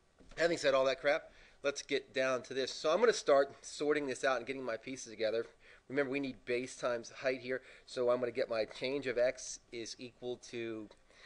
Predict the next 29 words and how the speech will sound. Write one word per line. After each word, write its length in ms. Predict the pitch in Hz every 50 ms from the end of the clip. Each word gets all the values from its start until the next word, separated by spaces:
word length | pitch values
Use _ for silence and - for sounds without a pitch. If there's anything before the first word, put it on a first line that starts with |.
| - - -
right, 120 | 139 143 139
we 80 | 135
need 140 | 135 135 127
the 80 | 123 107
distance 460 | 98 - 135 147 147 - 139 123 -
traveled, 340 | - - 127 127 135 139 -
so 140 | - 120
from 160 | - - 104 107
s-, 240 | - - - - -
six 320 | - - - 143 143 -
minus 320 | 135 123 123 117 113 - -
two, 220 | - 135 135 127
so 160 | - 117 101
six 460 | - - - - 143 135 123 - - -
minus 440 | 117 113 113 110 110 107 107 - - _
two 340 | - - 131 131 131 139 131 - - - - - - -
over 180 | 123 131 120
the 100 | 120 117 113
number 280 | 117 123 135 131 135
of 180 | 131 - 110 -
subintervals 540 | - - 120 110 123 123 127 113 117 113 -
that 140 | 117 98 107
we're 60 | 104
gonna 120 | 113 107
have. 200 | 107 117 120 120
We're 100 | 113 107
gonna 120 | 113 110 104
have 120 | 101 - - -
n 300 | 127 127 135 135 143